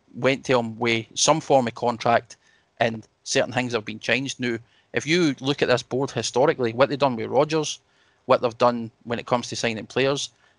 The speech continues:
the fact that Peter Law, eh, was taking the role of de facto director of football and was signing players behind managers' backs, the fact that it's been reported as well,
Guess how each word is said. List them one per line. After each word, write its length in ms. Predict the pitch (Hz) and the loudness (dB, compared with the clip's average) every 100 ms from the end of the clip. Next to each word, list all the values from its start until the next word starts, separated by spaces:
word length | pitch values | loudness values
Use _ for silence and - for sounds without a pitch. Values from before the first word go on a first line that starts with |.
| _ - | _ -20
the 80 | |
fact 320 | - 131 120 - | 0 4 4 0
that 140 | - | -4
Peter 200 | 143 113 | -2 0
Law, 420 | 123 127 127 123 117 _ | 4 6 6 2 -6 _
eh, 420 | - 113 113 113 113 _ _ _ _ | 2 4 4 -2 -8 _ _ _ _
was 300 | 127 117 113 | -8 -6 -8
taking 400 | - 131 113 117 | -4 -2 -2 -4
the 100 | 117 | -6
role 360 | 117 120 120 113 | -4 -2 -2 -4
of 160 | 120 117 | -2 -2
de 100 | 113 | 0
facto 480 | - 117 - 117 113 _ _ - | 0 0 -2 -6 -8 _ _ 0
director 400 | 117 123 117 120 | 2 4 2 -4
of 80 | 107 | -4
football 420 | 135 127 127 120 | -4 0 0 0
and 120 | 113 | -4
was 100 | 113 | -4
signing 320 | - 127 131 | 0 0 0
players 300 | 120 127 123 | -2 0 0
behind 400 | 117 113 123 120 | -2 -2 -2 -2
managers' 400 | 117 120 120 110 | 0 0 0 -6
backs, 420 | - 127 143 - - _ _ _ _ _ | 2 4 4 0 -16 _ _ _ _ _
the 180 | 120 117 | 4 4
fact 340 | 117 139 - - | 6 4 4 2
that 200 | 127 - _ _ - | 2 0 _ _ -6
it's 160 | 123 | -4
been 200 | - 180 | -2 -2
reported 540 | 170 - 165 185 165 127 | -2 -2 -2 0 -4 -4
as 160 | 113 | -4
well, 360 | 131 165 151 | 2 4 4